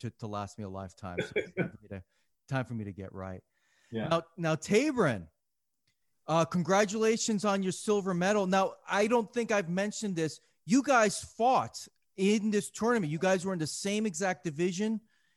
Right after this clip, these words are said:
Speaker 1: And, um, you, you know, to me, at these ages, at our ages, really, we're all in our forties, just about. If, uh, no, Jonah, you're over forty now, right?
Speaker 2: Oh, yeah. No, I'm, uh, I'll be forty-three this year.
Speaker 1: Oh, no kidding. Okay. So, so, t-,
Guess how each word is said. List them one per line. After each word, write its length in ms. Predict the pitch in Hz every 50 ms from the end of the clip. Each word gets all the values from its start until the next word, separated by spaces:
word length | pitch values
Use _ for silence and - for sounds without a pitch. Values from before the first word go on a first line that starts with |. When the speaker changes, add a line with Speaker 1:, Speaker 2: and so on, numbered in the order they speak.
| _ _ _ _ _ _
Speaker 1:
And, 580 | - 151 151 151 151 143 143 143 139 143 139 - 151 - - 151
um, 460 | 143 135 131 123 123 117 117 123 131 - 139
you, 160 | 117 143 160 139 - _ _ _
you 760 | 135 135 143 139 - - _ _ _ _ _ _ - 196 262
know, 60 | 262
to 180 | 226 - - 226
me, 380 | 214 233 254 269 277 269 247 -
at 200 | - 185 - -
these 240 | 220 220 226 185
ages, 580 | 214 214 214 220 175 214 220 220 - - - - _ _ _ _ _ _ _
at 140 | 123 143 147
our 240 | 160 180 190 190
ages, 420 | 190 185 185 175 165 202 190 139 147
really, 240 | 160 170 180 185 180
we're 220 | 156 151 151 156
all 160 | 165 175 170 175
in 80 | 165
our 100 | 160 151
forties, 560 | - - - 160 165 165 170 180 175 - -
just 240 | - - 165 - -
about. 440 | 135 127 165 165 170 170 170 - -
If, 180 | 127 120 - _ -
uh, 60 | 143 139 - 165 160
no, 160 | 170 214 202
Jonah, 300 | 170 - 220 247 262 233
you're 240 | 185 180 220 254 240
over 180 | 233 233 214 147
forty 320 | - - 151 147 135 123
now, 240 | 120 120 110 107 104
right? 240 | 113 131 160 190 180 - _ _ _ _ _ _ _
Speaker 2:
Oh, 60 | 185 214
yeah. 200 | 196 131 104 -
No, 180 | 135 165 156 147
I'm, 180 | 156 165 170
uh, 120 | 160 151 147
I'll 160 | 139 143 151
be 100 | 170 170
forty-three 420 | 170 - 170 156 147 - 165 165
this 200 | 139 110 - -
year. 160 | 104 92 90 - _ _ _ _ -
Speaker 1:
Oh, 160 | 180 220 220
no 140 | 180 185 196
kidding. 280 | - 220 214 185 147
Okay. 400 | 135 165 170 - 160 123 113 104 -
So, 320 | _ - - 165 156 156 147
so, 160 | - - 165
t-, 160 | 143 - -